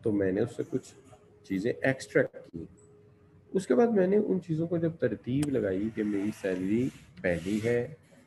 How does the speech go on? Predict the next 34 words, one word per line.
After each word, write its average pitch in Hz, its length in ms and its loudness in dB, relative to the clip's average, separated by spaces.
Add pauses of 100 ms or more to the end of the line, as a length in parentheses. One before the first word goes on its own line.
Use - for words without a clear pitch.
(180)
इससे 120 240 -4
पहले 98 400 0
job 104 280 4
हुई 104 180 -2
थी, 110 220 -2
तब 95 240 -2
भी 101 100 -2
से 104 260 -10
मुझे 104 180 -2
party 98 460 0
देना 92 560 -4
पड़ी 104 280 -2
थी, 107 240 -4 (580)
तो 151 80 4
मैं 127 360 2 (140)
इस 123 120 -4 (140)
census 110 460 0
को 123 160 -2
जब 113 180 -4 (140)
organize 98 640 -2
करता 95 360 -4
हूँ 87 240 -8 (100)
तो 101 60 -10
मुझे 92 320 -4
एक 95 100 -4 (120)
picture 101 340 -2
नज़र 80 320 -6
आती - 280 -16
है, - 60 -10
एक - 200 -16
तस्वीर 95 380 -2
नज़र 76 280 -10
आती 120 380 -4
है, 107 60 0